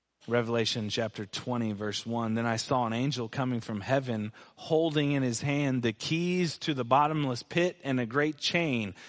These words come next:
And he seized the dragon, that ancient serpent who is the devil and Satan, and bound him for a thousand years, and threw him into the pit, and shut it,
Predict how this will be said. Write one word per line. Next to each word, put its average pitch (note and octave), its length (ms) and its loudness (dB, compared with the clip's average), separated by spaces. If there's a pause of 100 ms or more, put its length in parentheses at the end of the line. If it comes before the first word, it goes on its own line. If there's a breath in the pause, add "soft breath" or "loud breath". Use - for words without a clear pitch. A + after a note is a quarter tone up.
(160 loud breath)
And C3+ 160 4
he C#3+ 240 0
seized G3+ 600 2
the E3 120 6
dragon, D#3 760 4 (340 loud breath)
that D3 180 8
ancient F3+ 460 4
serpent F3 580 4
who F#3 220 2
is F3 220 6
the E3 100 4
devil E3+ 680 6 (300 loud breath)
and C#3 200 4
Satan, D#3 680 4
and D3+ 380 4
bound F#3+ 460 6
him G#2+ 600 -2
for C3 180 0
a A#2+ 80 2
thousand A#2 540 2
years, G#2 560 -2
and G#2 180 -4
threw C3 320 -4
him A2+ 240 0
into A2+ 300 0
the G2+ 100 -6
pit, A#2 540 -2
and G#2 180 -4
shut B2 300 0
it, G#2 260 -4